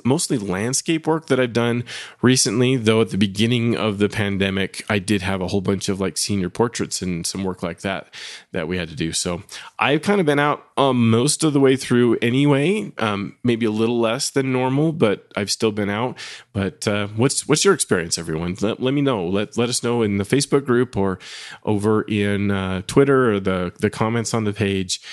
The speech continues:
And are you getting out? Are you shooting? Or are you just kind of, uh, nervous to do it? Or let us know. Um, okay, next one. Jules Dupree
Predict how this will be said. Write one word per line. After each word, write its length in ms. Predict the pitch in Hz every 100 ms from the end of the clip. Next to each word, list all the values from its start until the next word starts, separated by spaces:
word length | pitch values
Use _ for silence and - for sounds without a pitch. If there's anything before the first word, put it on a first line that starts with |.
| - - -
And 440 | 101 95 95 92 -
are 100 | 98
you 140 | 95
getting 260 | 95 95 95
out? 220 | 87 87
Are 100 | -
you 160 | 90 92
shooting? 400 | - 92 87 90
Or 300 | 90 90 82 -
are 60 |
you 100 | 98
just 200 | 90 104
kind 200 | - 147
of, 380 | 143 113 - - -
uh, 320 | 101 101 101
nervous 440 | 95 101 107 135 -
to 100 | 143
do 220 | 139 143
it? 140 | 139
Or 200 | 120 98 - _
let 120 | - 185
us 120 | 151
know. 160 | 104 73 - - - - -
Um, 360 | 113 117 120 113
okay, 220 | 113 147
next 240 | 139 -
one. 360 | 127 107 101 110
Jules 340 | 110 135 160
Dupree 600 | 143 123 131 135 147 196